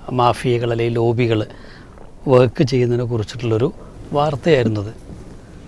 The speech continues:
അപ്പം അന്നിങ്ങനെ അവിടെ നിന്ന് ചെറിയൊരു കാറ്റടിക്കുന്നതിനെ കുറിച്ചുള്ളൊരു, ഏഹ്, warning. ഇന്ന് നമ്മളെ സംബന്ധിച്ചോളം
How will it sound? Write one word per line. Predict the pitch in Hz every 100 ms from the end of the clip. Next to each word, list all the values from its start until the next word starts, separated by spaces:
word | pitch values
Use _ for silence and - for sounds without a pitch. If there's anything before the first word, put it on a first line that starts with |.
| - - - -
അപ്പം | 143 127
അന്നിങ്ങനെ | 139 151 180 185 185
അവിടെ | 156 151
നിന്ന് | 160 165 135 170 -
ചെറിയൊരു | 151 139 160 160
കാറ്റടിക്കുന്നതിനെ | 143 135 - 147 131 147 139 143 139
കുറിച്ചുള്ളൊരു, | 139 120 - 135 139 175 - - - - - - - 143
ഏഹ്, | 131 131
warning. | 123 123 135 160 165 139 120 - - - - - - - - - - - - - - - - -
ഇന്ന് | 139 139 202
നമ്മളെ | 180 139 143
സംബന്ധിച്ചോളം | 151 151 127 131 123 120 143